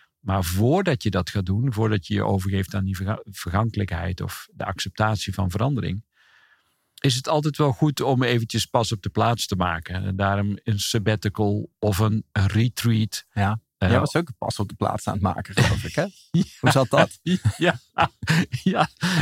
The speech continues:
Speaker 1: ja, dat was, dat was echt wel, dat was echt een hele maffe ervaring. Ik ben altijd heel erg dol op, eh, synchroniciteit. Dus dingen
Speaker 2: Mhm.
Speaker 1: die dan tussen aanhalingstekens gevoelig,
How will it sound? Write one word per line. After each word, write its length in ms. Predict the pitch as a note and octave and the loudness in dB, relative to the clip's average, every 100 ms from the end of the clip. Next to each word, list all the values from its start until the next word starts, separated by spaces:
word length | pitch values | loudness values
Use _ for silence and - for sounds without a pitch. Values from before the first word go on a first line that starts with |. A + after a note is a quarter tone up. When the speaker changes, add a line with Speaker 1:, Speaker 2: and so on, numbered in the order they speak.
| F#2 | 0
Speaker 1:
ja, 160 | D3 E3 | 0 2
dat 160 | D3+ G3+ | 2 0
was, 180 | F#3 | 0
dat 260 | F#3+ E3+ E3+ | 0 -2 -2
was 180 | F3 E3 | 0 0
echt 220 | D3+ D3 | -2 -2
wel, 300 | D3 C#3 A#2 | 0 0 0
dat 160 | D#3+ F#3 | -4 -2
was 160 | F#3+ | -2
echt 220 | - C3+ | -2 0
een 80 | C#3 | 0
hele 560 | C3 C3+ C3 A2+ A2 A2 | 2 0 2 2 2 0
maffe 460 | A2 B2 D#3 - | 0 2 2 0
ervaring. 520 | G2+ A2 A2+ A2 G#2+ G#2+ | -2 0 2 0 -2 -4
Ik 80 | |
ben 120 | A2 A#2 | -2 -2
altijd 280 | A2+ A2 B2 | -2 -4 -4
heel 300 | B2+ C#3+ A#2+ | -2 -2 0
erg 160 | A2+ A2 | -2 2
dol 320 | C3 B2+ G#2 | 2 2 0
op, 180 | F#2+ A2 | 0 0
eh, 220 | G#2+ G#2 | 2 0
synchroniciteit. 1080 | G2+ C#3+ B2 B2 A2+ A#2 - A2+ B2+ G#2 G2 | 0 0 0 0 0 -2 -4 -2 0 0 0
Dus 120 | G#2+ | 2
dingen 180 | A#2 F#2+ | 6 6
Speaker 2:
Mhm. 80 | G2+ | 4
Speaker 1:
die 100 | G#2+ | 2
dan 220 | G#2+ G#2 - - | 0 -2 -10 -20
tussen 260 | - B2+ G#2+ | -2 0 0
aanhalingstekens 880 | A2 G#2+ G#2+ A2 - G#2+ G2 G#2 - _ - - | 0 0 0 -2 -2 -4 -2 -4 -4 _ -20 -20
gevoelig, 680 | _ - G2+ A2+ D#3+ B2 - | _ 0 2 4 2 2 -4